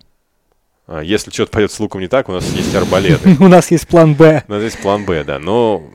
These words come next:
Speaker 1: в том
Speaker 2: Да.
Speaker 1: сезоне, ты в том сезоне с арбалет добывал?
Speaker 2: Да.
Speaker 1: Сколько, не помнишь?
Speaker 2: Ну, может, три.
Speaker 1: Да? Я только, я только одного добыл, а потом у меня тьфу-тьфу, все нормально. Ну и то, я сейчас не помню почему, но я первого, по-моему, оленя в сезоне добыл как раз с арбалета,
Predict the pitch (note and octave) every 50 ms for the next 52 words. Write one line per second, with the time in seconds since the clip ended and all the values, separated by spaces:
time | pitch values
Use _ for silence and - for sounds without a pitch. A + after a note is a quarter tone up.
0 | - - - - - _ _ - - - - A2+ C3 D#3 A2 A2 B2+ A2+ A#2+ A2+
1 | G#2+ G#2+ A2+ - - C3 B2 A2 - A2 A2 G#2+ G2 - - F#2 F2+ G2 G2+ G2+
2 | F#2+ D#2+ E2 E2+ F2+ F#2+ A2 C#3+ F3 F3 _ _ _ - - G#2+ G#2+ G#2 G#2+ A2+
3 | A2+ A2+ A2 _ _ - - - - F2 - - D2+ D2 - G2+ A#2 B2 - -
4 | - _ _ _ _ _ _ _ _ _ _ _ - E3 E3 D#3 A2+ G2+ - _
5 | - - F#2 G2+ G#2+ B2 - _ _ _ - E2 G2+ B2 C3 A#2 F#2 E2+ - G2
6 | - - G2+ F#2 G2 G#2+ - A#2 G#2 - G2+ G2+ G2 G2 G#2 G2+ F#2 D#2+ D2 D2+
7 | C#2+ C#2+ G#2 B2 A2+ - - - E2 F2+ F#2+ F#2+ E2+ - - D#2+ - - F#2 F2
8 | - - D#2+ D#2 D#2 D#2 D2+ F#2+ B2 B2 - B2+ F#2 - _ _ _ _ _ _
9 | _ _ _ _ _ _ _ - G#2+ A2+ A2 - - - A2 - - F2+ D#2 D2
10 | C2+ _ - - - F#2+ A#2+ C#3 G2+ E2+ D#2+ D#2 _ - G#2 G#2 F#2 E2+ D2+ C#2+
11 | - D2+ C#2+ C#2+ D2 D2 D#2 F2+ G#2 G#2+ F#2+ - - D#2 D2+ E2 E2 D#2+ D2 C#2+
12 | C#2+ D#2 - - D2+ D2 - - - D2 D2 D2+ D#2 F2 G#2+ A#2+ - - C#2+